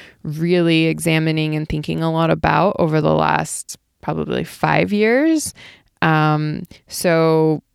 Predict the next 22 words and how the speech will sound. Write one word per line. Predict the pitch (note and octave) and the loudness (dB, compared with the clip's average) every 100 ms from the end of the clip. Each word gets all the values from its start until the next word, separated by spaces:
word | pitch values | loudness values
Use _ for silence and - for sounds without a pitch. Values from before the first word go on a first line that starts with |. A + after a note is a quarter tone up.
| _ _ _ _ - | _ _ _ _ -4
it | C4 | -4
felt | C4 C#4+ | 0 0
like | - C4+ | 0 -2
time | - A#3+ - - F#3 | -4 -2 -2 -4 -8
to | - - | -10 -10
commit. | G#3+ G#3 D#3 - | -4 -2 -2 -2
I | - | -2
also | F#3+ - | -2 0
have | G3+ | -2
trouble | - G3+ G3 | 0 0 0
committing, | - G3 F3 G#3+ C4+ - | -2 -2 0 0 -2 -4
and | E3+ E3 D#3+ D#3+ D#3+ - - - - _ F3 | -2 0 0 -2 -4 -8 -18 -20 -20 _ -2
I | D#3+ D#3+ D#3+ D#3+ D#3+ _ _ _ _ - | 0 2 2 0 -2 _ _ _ _ -14
wanted | F3 E3+ E3+ E3+ E3 | -4 -2 0 -4 -6
to | - F3+ E3 D#3+ D#3 D#3 - _ _ _ | -6 0 2 2 0 -2 -6 _ _ _
make | E3 D#3+ E3 E3 - | -8 -4 -2 -2 0
it | E3 - _ _ _ _ _ _ _ _ - | 0 0 _ _ _ _ _ _ _ _ -4
known | F3 D#3+ - - - - | -2 -2 -4 -12 -16 -10
and | E3 D3+ D#3+ - | -6 -4 -4 -4
share | - D#3+ D3+ | 2 2 2
it | - - _ _ | -2 -6 _ _
because | - E3+ F3 E3 E3 D#3+ | -8 0 0 2 0 -2